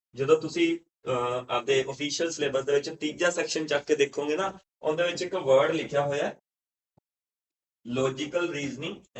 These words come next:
and, logical reasoning and mental ability। ਇਹਦੇ ਵਿੱਚ ਜਦੋਂ ਤੁਸੀਂ ਇੰਟਰਨਲ ਚੱਕ ਕੇ ਦੇਖੋਗੇ ਸਿਲੇਬਸ ਨੂੰ,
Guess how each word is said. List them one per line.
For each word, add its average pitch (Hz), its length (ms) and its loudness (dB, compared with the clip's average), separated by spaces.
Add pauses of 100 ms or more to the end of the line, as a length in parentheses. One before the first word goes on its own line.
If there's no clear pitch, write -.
and, 131 240 -2 (1600)
logical 123 800 -4
reasoning 120 600 -8 (400)
and 127 360 -2 (340)
mental 139 560 0
ability। 101 360 -10 (580)
ਇਹਦੇ 208 320 0
ਵਿੱਚ 190 280 -2
ਜਦੋਂ 175 340 -2
ਤੁਸੀਂ 185 240 -4
ਇੰਟਰਨਲ 175 840 -2 (120)
ਚੱਕ 160 300 0
ਕੇ 180 100 -2
ਦੇਖੋਗੇ 151 800 -4
ਸਿਲੇਬਸ 143 600 -6
ਨੂੰ, 113 360 -10